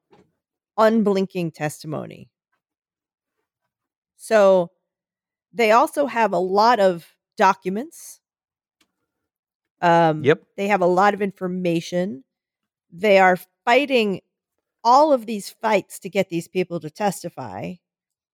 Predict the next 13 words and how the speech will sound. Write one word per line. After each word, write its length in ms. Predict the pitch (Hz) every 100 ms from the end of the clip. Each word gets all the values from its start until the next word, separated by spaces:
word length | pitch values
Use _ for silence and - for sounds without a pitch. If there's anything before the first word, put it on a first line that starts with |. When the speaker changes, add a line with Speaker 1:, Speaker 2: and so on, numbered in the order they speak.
| _ -
Speaker 1:
And 380 | 277 302 254
there 100 | 226
are 100 | 220
all 180 | 220 247
these 200 | 254 233
rulings 360 | 202 220 214 214
coming 260 | 220 214
down 180 | 208 202
about 240 | 196 190 -
ancillary 480 | 208 220 - 226 202
pieces 360 | 190 202 - 180
of 100 | 175
infor-, 160 | 175